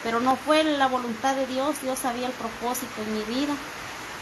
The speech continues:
y yo le decía a Dios, "Señor", derramaba mis lágrimas, le decía a Dios, "Señor, yo no tengo con qué pagar, papá", porque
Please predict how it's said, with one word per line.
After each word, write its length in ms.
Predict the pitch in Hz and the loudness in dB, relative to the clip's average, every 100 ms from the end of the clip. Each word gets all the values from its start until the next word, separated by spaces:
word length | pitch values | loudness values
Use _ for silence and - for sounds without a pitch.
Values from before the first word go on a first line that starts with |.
| - | -6
y 1120 | 208 214 208 202 202 202 190 - - - - 220 | -4 -4 -4 -4 -4 -4 -6 -10 -10 -10 -6 -2
yo 80 | |
le 120 | 254 247 | 2 2
decía 340 | 226 - 254 | 2 2 2
a 40 | |
Dios, 200 | 247 247 | 2 0
"Señor", 420 | 262 254 226 247 254 | 0 0 0 -2 0
derramaba 440 | 247 240 233 254 | 0 0 0 0
mis 160 | 254 226 | 0 0
lágrimas, 480 | 240 254 254 233 | 2 2 0 -2
le 60 | 226 | -4
decía 260 | 226 247 240 | -4 -4 -4
a 20 | |
Dios, 160 | 240 | -4
"Señor, 320 | - 240 254 277 | -4 -4 -2 0
yo 100 | 320 | 0
no 100 | 320 - | 0 -2
tengo 300 | 247 285 254 | 0 2 0
con 180 | 254 226 | -2 -6
qué 120 | 233 | -4
pagar, 380 | 226 220 208 220 | -2 -2 0 -2
papá", 280 | - - - - - - - - - - - - - - - | -4 -8 -8 -10 -10 -10 -10 -10 -10 -10 -10 -10 -10 -8 -6
porque 220 | - | 0